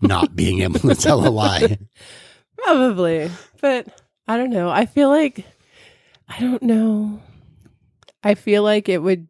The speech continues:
Speaker 2: just be nicer. I mean, it
Speaker 1: So you feel that way, but then you would hurt somebody's feelings and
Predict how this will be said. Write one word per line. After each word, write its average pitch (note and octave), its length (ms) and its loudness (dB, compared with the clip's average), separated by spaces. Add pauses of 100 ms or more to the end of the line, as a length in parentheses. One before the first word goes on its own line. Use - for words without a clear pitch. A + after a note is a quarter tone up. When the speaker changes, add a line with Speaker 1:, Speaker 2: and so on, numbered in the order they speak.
Speaker 2:
just - 480 -4
be D3+ 420 -2 (480)
nicer. E3 560 -6 (320)
I G3+ 80 4
mean, F#3 160 4
it F3 160 0 (720)
Speaker 1:
So - 140 0
you D#3+ 120 6
feel G3+ 300 2
that C3+ 220 2
way, A#2+ 180 4
but G#2+ 160 -2
then B2 160 2
you A#2 100 0
would A#2 120 0
hurt C#3 160 2
somebody's A2+ 340 0
feelings F#2 600 -2
and F#2+ 580 -2